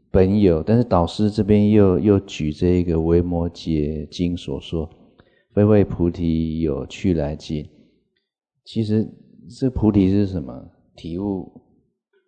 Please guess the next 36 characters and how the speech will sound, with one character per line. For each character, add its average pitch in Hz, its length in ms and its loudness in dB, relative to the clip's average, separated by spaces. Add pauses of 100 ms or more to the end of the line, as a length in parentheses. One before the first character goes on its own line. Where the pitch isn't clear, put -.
(140)
这 98 180 -10
一 98 140 -8
种 85 400 -16
真 110 280 2
如 95 180 0
法 80 240 -8
性 92 260 -4
的 76 140 -4 (640)
智 95 260 -2
慧， 85 280 0
对 80 160 -6
不 71 120 -12
对？ 80 360 -12 (180)
哦。 - 180 -18 (1300)
那 131 200 0
体 113 260 4
悟 123 80 8
真 127 240 6
如 117 140 4
法 85 200 0
性 101 240 -2
的 87 80 -2
智 98 300 -2
慧 92 340 0 (960)
跟 101 320 -4 (800)
被 117 140 0
体 90 260 -6
悟 101 100 2
的 92 100 2
真 95 280 -2
如， 82 120 -4
它 92 120 -6
可 90 160 -8
以 78 100 -4
分 78 400 -6
吗？ 73 440 -14